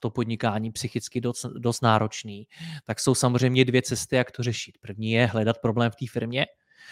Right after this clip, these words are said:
a dost často tam může být. Prostě možná pracujete na špatném projektu, možná ta firma, firma prostě nemá potenciál, možná jste na blbým trhu, možná je prostě v té firmě objektivně spousta věcí špatně.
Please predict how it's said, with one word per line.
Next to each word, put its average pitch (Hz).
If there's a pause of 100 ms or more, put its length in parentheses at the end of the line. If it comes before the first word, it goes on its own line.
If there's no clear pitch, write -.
(160)
a 147
dost 156
často 180
tam 165
může 165
být. 190
Prostě 117
možná 117 (360)
pracujete 117
na 117
špatném 120
projektu, 127
možná 107
ta 110
firma, 110
firma 110
prostě 113
nemá 117
potenciál, 117
možná 107
jste -
na 110
blbým 117
trhu, 135
možná 107 (460)
je 156
prostě 151
v -
té 170 (120)
firmě 139
objektivně 131
spousta 123
věcí 117
špatně. -